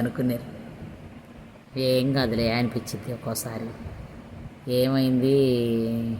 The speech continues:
Bigg Boss-కి వెళ్తే ఏమైంది అనేది చాలామంది నేను Bigg Boss-కి వెళ్ళాలని మీరందరూ షేర్ చేయండి, నాగార్జున దాకా నా వీడియో పోవాలని అని చెబుతున్నారు. నేనైతే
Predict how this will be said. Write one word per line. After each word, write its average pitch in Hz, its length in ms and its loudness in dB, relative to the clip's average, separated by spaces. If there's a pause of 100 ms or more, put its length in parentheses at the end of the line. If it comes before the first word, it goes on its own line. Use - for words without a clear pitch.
(1040)
Bigg 127 220 -4
Boss-కి 139 300 0
వెళ్తే 127 220 2
ఏమైంది 123 640 4
అనేది 120 240 2 (100)
చాలామంది 127 580 4
నేను 123 200 4
Bigg 117 180 2
Boss-కి 131 280 2
వెళ్ళాలని 123 460 4 (140)
మీరందరూ 120 500 2 (920)
షేర్ 135 360 6
చేయండి, 123 320 6 (120)
నాగార్జున 127 560 4
దాకా 127 220 4
నా 131 60 6 (120)
వీడియో 131 340 6
పోవాలని 123 580 6
అని 123 140 2
చెబుతున్నారు. 120 500 0 (1040)
నేనైతే 139 500 4